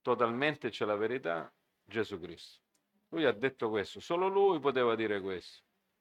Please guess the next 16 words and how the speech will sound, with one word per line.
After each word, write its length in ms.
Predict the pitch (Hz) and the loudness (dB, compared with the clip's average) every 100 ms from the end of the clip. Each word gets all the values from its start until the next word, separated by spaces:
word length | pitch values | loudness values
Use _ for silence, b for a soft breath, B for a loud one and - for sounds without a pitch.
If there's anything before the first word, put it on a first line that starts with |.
| _ - | _ -8
Nessun 340 | 165 - 190 | -8 -2 2
uomo 360 | 180 185 175 135 | 8 10 10 6
può 100 | 113 | 2
dire 320 | 101 104 92 | -2 -2 -2
questo. 360 | 87 85 - - _ _ _ _ _ _ _ - | -4 -8 -12 -20 _ _ _ _ _ _ _ -8
Ha 100 | 135 | -4
detto 280 | 160 160 143 | -4 -4 -2
Gesù, 440 | 135 131 131 123 | -2 0 -2 -2
"Io 280 | - 165 170 | -2 2 2
sono 400 | 151 160 165 165 | 4 2 2 4
la 100 | 156 | 4
verità, 540 | 151 151 147 139 120 - _ _ _ _ _ _ - | 4 2 -2 -4 -8 -10 _ _ _ _ _ _ -10
io 100 | - | -4
sono 260 | 156 175 160 | 2 6 8
la 120 | 143 | 8
via, 440 | 143 170 127 87 | 6 4 2 0